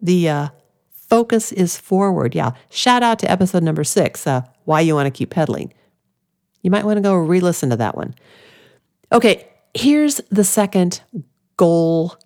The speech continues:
trap. The unrealistic goal.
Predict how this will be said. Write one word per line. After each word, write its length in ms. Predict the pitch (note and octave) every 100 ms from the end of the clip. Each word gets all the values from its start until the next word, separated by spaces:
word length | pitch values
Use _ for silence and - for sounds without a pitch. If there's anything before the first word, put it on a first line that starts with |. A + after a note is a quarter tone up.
| _
trap. 520 | - D3+ - - - _ _ _ _ _ _ _ _ _ _ _
The 200 | B3 - -
unrealistic 1000 | D#4+ A4+ A4+ C#4 E3+ E3 - - - -
goal. 440 | C3 - -